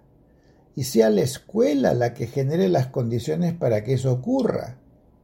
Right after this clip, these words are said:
en vez de mantener la imagen de escuela tradicional en la que hay una sola forma de estándar de éxito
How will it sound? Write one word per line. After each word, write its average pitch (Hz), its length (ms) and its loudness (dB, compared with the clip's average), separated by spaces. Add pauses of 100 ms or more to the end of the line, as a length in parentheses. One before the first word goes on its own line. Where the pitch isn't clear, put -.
(440)
en 139 140 -2
vez 190 140 6
de 208 100 4
mantener 143 580 0
la 170 140 2
imagen 156 480 -2
de 123 80 0
escuela 165 400 0
tradicional 165 640 0
en 175 40 0
la 135 160 -2
que - 80 -4
hay 160 120 2
una 151 200 0
sola 156 300 2
forma 165 360 0
de 113 80 2
estándar 147 600 -2
de 170 180 4
éxito 185 800 -4